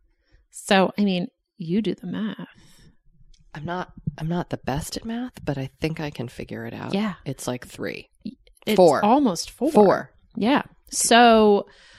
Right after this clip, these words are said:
Speaker 1: I love this pencil. I, full disclosure, I have only tried the Anastasia at Sephora.
Speaker 2: I've used, I've purchased it and used it.
Speaker 1: Okay.
Speaker 2: Yeah.
Speaker 1: So I tried it and I was like,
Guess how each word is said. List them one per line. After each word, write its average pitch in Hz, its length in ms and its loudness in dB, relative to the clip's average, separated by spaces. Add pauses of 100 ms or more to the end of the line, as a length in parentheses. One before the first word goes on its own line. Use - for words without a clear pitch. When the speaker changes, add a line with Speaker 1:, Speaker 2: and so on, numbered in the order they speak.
(380)
Speaker 1:
I 240 140 0
love 220 420 0
this - 180 -12
pencil. - 520 -8
I, 233 280 2 (680)
full 320 280 2
disclosure, 233 580 0
I 202 120 -2
have 240 200 -2
only 359 420 -2
tried 190 840 -4
the 196 160 -6
Anastasia 170 800 -6 (580)
at - 220 -6
Sephora. - 680 -6 (160)
Speaker 2:
I've 180 240 6
used, 151 340 4
I've 156 220 2 (160)
purchased 151 440 0
it 131 100 -4
and 123 120 -8
used 120 240 -10
it. 131 160 -4
Speaker 1:
Okay. - 380 -2
Speaker 2:
Yeah. - 160 0
Speaker 1:
So 202 520 2 (360)
I 240 80 2
tried 254 360 4
it 190 260 2
and 208 140 -2
I 196 80 2
was 196 140 0
like, 185 440 -4